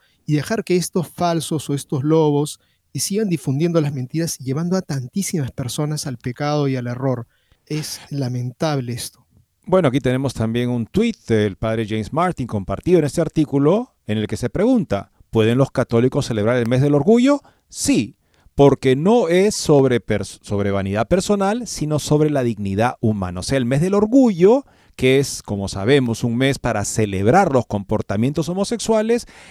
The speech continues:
Speaker 2: es un tema de dignidad humana. Ah, mira, qué interesante ese término, ¿dónde lo hemos visto hoy día, Guillermo? Ah, en cómo, el, cómo Monseñor Fernández plantea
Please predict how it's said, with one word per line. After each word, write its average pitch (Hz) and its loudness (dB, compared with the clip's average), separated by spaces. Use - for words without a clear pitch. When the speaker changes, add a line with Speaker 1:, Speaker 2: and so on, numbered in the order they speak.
Speaker 2:
es 214 4
un 226 0
tema 220 4
de 202 -2
dignidad 147 0
humana. 208 -2
Ah, 147 -4
mira, 139 -2
qué - -6
interesante 143 0
ese 202 -4
término, 208 2
¿dónde 190 4
lo 185 2
hemos 165 2
visto 156 2
hoy 139 6
día, 147 2
Guillermo? 104 0
Ah, 135 -4
en 107 -2
cómo, 170 0
el, 107 -4
cómo 110 -4
Monseñor 131 -2
Fernández 147 -2
plantea 190 0